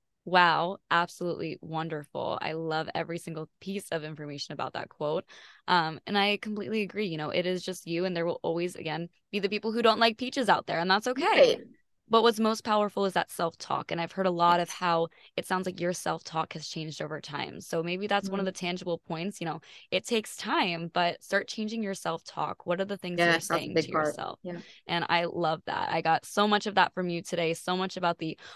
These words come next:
Speaker 1: authenticity, being original, being authentically Lily. And I'm so excited for the Miss Louisiana judges to see that. I'm so excited for our listeners to see that as well. And I'm just so excited that I get to call you a friend and cheer you on through all of this. So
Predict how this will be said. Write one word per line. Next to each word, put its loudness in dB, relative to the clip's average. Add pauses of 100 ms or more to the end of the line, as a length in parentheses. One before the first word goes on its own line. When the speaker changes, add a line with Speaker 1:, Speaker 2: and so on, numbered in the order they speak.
(160)
Speaker 1:
authenticity, 4
being 2
original, 2
being 0 (200)
authentically 4
Lily. -2 (280)
And 6
I'm 2
so 6
excited 6
for -4
the -4
Miss -4
Louisiana -2
judges -4
to -12
see -6
that. 2
I'm 0
so -2
excited 0
for 4
our 6
listeners 0
to -10
see -6
that 2
as -4
well. 2 (360)
And 8
I'm 6
just -4
so 2
excited 2
that 4
I 4
get 2
to -8
call 0
you -2
a -2
friend 4
and -8
cheer -2
you 0
on 0
through -2
all -2
of -10
this. -6
So -2